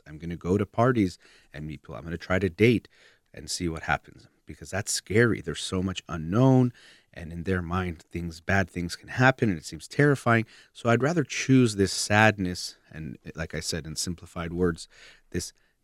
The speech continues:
depression of just being lonely, than the anxiety of putting myself out there.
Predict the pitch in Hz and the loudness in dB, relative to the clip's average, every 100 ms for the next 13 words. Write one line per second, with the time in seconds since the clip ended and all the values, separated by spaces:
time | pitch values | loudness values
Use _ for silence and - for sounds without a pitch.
0 | - 95 - 123 135 104 87 82 87 - | -6 -4 0 0 2 -2 -2 -4 -6 -4
1 | 98 95 90 71 104 156 123 73 131 _ | -2 -2 -2 -2 2 2 0 -6 -10 _
2 | _ _ _ _ 95 98 95 98 98 90 | _ _ _ _ -2 0 0 -4 -6 -6
3 | 95 101 120 101 92 85 - - 101 92 | -2 4 4 4 0 -2 -6 -4 0 0
4 | 95 85 - 87 90 - 92 - - - | -2 -8 -10 -10 -12 -10 -10 -10 -18 -18